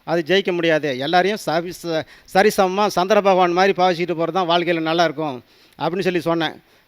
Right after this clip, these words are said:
சொன்ன பின்னாடி, "நீங்க பரவாயில்ல, கரெக்டா சொல்றீங்க, வேற ஒருத்தரா இருந்தா இந்நேரம் எங்களை சண்டையை மூட்டி விட்டுருப்பாங்க" அப்படிங்கிற மாதிரி அவர் சொன்னார். கரெக்டுங்களா இல்லையா?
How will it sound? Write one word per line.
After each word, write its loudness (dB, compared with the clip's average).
சொன்ன -2
பின்னாடி, 4
"நீங்க 2
பரவாயில்ல, 2
கரெக்டா 2
சொல்றீங்க, -2
வேற 2
ஒருத்தரா -2
இருந்தா 0
இந்நேரம் 0
எங்களை -2
சண்டையை 0
மூட்டி -4
விட்டுருப்பாங்க" -6
அப்படிங்கிற -8
மாதிரி -6
அவர் -6
சொன்னார். -12
கரெக்டுங்களா 2
இல்லையா? 0